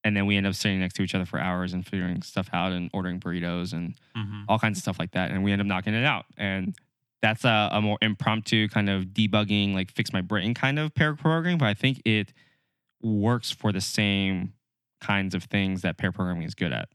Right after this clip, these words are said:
Speaker 1: And it hits the same kind of synapses. You get more eyes on the project. Sometimes having a different perspective.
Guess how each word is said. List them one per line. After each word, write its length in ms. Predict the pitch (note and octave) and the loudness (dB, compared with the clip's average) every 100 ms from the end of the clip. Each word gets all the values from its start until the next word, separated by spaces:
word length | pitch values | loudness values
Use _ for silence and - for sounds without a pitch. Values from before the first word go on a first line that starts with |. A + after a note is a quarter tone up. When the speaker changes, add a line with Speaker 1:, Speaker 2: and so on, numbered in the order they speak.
| _ _ _ _ | _ _ _ _
Speaker 1:
And 120 | G#2+ F#2 | 0 2
it 60 | |
hits 160 | G#2 G2 | 0 -2
the 60 | |
same 160 | F#2+ F#2+ | -2 -2
kind 120 | F#2+ | 0
of 80 | F2+ | -4
synapses. 640 | - F#2+ F2 - D#2 - | -2 -2 -2 -4 -6 -8
You 140 | - F#2+ | -10 -4
get 200 | G2+ F#2 | -2 -2
more 220 | F#2+ - | -4 0
eyes 240 | F#2+ F#2+ | 0 0
on 60 | F#2+ | -2
the 80 | F#2 | 0
project. 500 | G2 F#2 F#2 F#2+ - _ _ _ _ _ _ _ _ _ | 0 0 -2 -4 -10 _ _ _ _ _ _ _ _ _
Sometimes 300 | - F#2+ F#2+ | -8 -2 0
having 180 | F#2+ F#2+ | 0 0
a 80 | F#2 | -2
different 240 | F#2+ - | -4 -6
perspective. 640 | - F#2 F#2 - F#2 F2+ | -8 -4 -6 -2 -2 -2